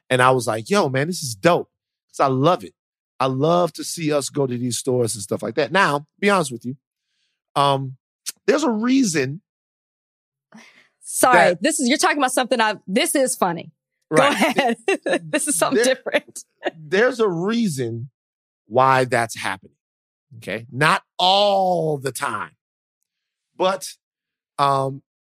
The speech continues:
Speaker 1: there are a lot of the high-end stores in Beverly Hills.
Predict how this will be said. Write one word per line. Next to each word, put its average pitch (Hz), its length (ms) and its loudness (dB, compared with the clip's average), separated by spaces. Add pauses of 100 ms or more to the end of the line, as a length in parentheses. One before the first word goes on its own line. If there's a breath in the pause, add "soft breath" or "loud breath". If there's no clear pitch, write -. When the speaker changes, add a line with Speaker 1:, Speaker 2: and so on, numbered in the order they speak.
(680)
Speaker 1:
there 165 180 0
are 165 260 0
a 147 40 2
lot 180 180 2
of 247 80 -2
the 247 100 2
high-end 196 400 0
stores 156 360 -2
in 151 80 -6
Beverly 120 340 -4
Hills. 104 320 -10